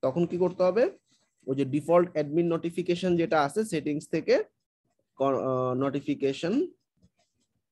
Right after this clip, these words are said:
এই যে অ্যাডমিন নোটিফিকেশনটাকে edit করে অ্যাডমিন নোটিফিকেশনের বডিতে, মেইলের বডিতে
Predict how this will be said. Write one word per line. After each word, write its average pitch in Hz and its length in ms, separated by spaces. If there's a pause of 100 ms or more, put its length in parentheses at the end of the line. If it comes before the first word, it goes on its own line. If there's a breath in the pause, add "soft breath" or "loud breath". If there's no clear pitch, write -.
(2500)
এই 131 100
যে 135 60
অ্যাডমিন 143 400
নোটিফিকেশনটাকে 175 760
edit 165 240
করে 214 220 (640 soft breath)
অ্যাডমিন 131 420
নোটিফিকেশনের 160 840 (460)
বডিতে, 139 480 (320)
মেইলের 139 340
বডিতে 139 440